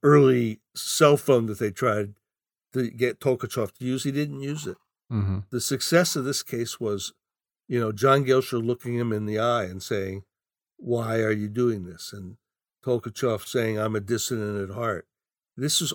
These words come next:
Speaker 1: all about the psychology and the choreography of human source espionage.
Speaker 2: Yes, absolutely. It's, it's, it's a great reminder of the, of the importance of hu-, of human intelligence, right? As, as opposed to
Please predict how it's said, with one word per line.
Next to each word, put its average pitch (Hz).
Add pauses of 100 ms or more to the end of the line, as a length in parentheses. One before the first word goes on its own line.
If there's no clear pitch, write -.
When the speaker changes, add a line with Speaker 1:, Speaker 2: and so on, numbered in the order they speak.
Speaker 1:
all 160
about 120 (440)
the 113
psychology 127
and 107
the 98
choreography 117 (460)
of 113 (540)
human 127 (100)
source - (180)
espionage. - (1160)
Speaker 2:
Yes, 120
absolutely. 120
It's, 98
it's, 104
it's 110
a 110
great 110
reminder 104
of 87
the, 90
of 92
the 92
importance 92
of 87
hu-, 95
of 107
human 95
intelligence, 90
right? 90
As, 98
as 98
opposed 95
to 87